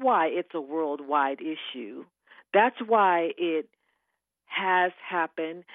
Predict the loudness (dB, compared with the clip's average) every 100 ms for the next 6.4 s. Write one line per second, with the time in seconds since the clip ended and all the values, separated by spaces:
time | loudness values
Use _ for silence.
0 | -8 -6 -4 0 0 0 -8 -8 -8 -6
1 | -6 -4 -6 -6 -6 -6 -6 -10 -10 -12
2 | -18 -4 0 0 0 0 4 6 4 2
3 | -2 -10 -14 -2 0 2 2 2 0 -4
4 | _ _ _ _ -8 -6 -8 -6 -8 -10
5 | -12 _ _ _ _ _ _ _ _ _
6 | -6 0 2